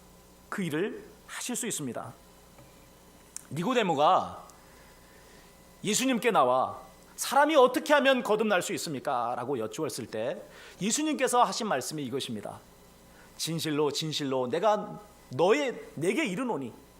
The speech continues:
사람이 물과 성령으로 거듭나지 않고서는 하나님의 나라를 볼 수 없느니라." 그렇게 말씀하셨습니다. 물과 성령으로 거듭난다는 말씀이 뭐죠? 물과 성령으로 난다는 것이 뭡니까? 물은 회개의 세례를 의미해요.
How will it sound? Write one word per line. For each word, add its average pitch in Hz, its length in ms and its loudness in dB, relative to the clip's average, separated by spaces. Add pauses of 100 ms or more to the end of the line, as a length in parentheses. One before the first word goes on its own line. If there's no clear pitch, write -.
(340)
사람이 262 440 4
물과 277 380 6
성령으로 294 600 4
거듭나지 208 500 2
않고서는 139 520 -4 (180)
하나님의 330 560 4
나라를 269 380 6
볼 233 140 -6
수 - 140 -4
없느니라." 151 680 -6 (560)
그렇게 190 220 -8
말씀하셨습니다. 110 680 -8 (960)
물과 262 480 2
성령으로 226 580 0
거듭난다는 139 760 -2 (380)
말씀이 117 320 -8
뭐죠? 120 460 -6 (180)
물과 269 280 4
성령으로 294 440 2
난다는 190 380 2
것이 160 180 -4
뭡니까? 123 480 -4 (340)
물은 160 460 -4 (340)
회개의 240 420 2
세례를 143 360 -4
의미해요. 117 340 -8